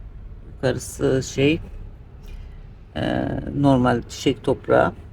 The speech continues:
Kompostlu toprak. Az torflu. O yüzden burası devamlı ne kalıyor?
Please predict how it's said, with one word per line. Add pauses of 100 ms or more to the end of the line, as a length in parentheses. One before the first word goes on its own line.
(1500)
Kompostlu
toprak. (760)
Az
torflu.
O
yüzden
burası
devamlı
ne
kalıyor?